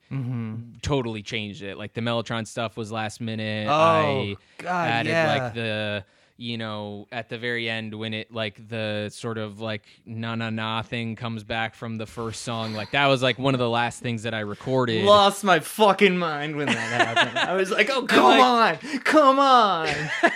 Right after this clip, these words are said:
Speaker 2: <laughs> I'm glad you think so, 'cause that's, like, definitely one of those things where you kinda catch yourself being like, "I'm being pretty corn dog right now, but I don't give a <laughs> fuck."
Speaker 1: Man.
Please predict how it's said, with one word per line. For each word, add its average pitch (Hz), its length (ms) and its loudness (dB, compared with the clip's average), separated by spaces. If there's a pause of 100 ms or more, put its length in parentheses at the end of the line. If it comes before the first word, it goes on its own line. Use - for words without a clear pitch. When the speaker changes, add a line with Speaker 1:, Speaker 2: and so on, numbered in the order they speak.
Speaker 2:
<laughs> - 480 -2
I'm 214 160 -2
glad 262 220 2
you 254 80 -4
think 202 240 -4
so, 165 200 -6
'cause 156 140 -6
that's, 196 240 -4
like, 196 220 0 (340)
definitely 185 480 0
one 175 160 0
of 170 60 -2
those 160 200 0
things 156 380 -4
where 135 460 -2 (320)
you 156 160 -6
kinda 160 320 2
catch 151 340 -2
yourself 147 380 -2
being 143 260 -2
like, 127 280 -4 (380)
"I'm 185 240 4
being 208 320 0
pretty 175 440 -4
corn 156 360 -4
dog 180 300 0
right 190 260 0
now, 185 540 -2 (100)
but 151 200 2
I 151 100 6
don't 151 220 -2
give 135 200 -2
a 123 100 -4
<laughs> - 20 -10
fuck." - 500 2
Speaker 1:
Man. 135 400 0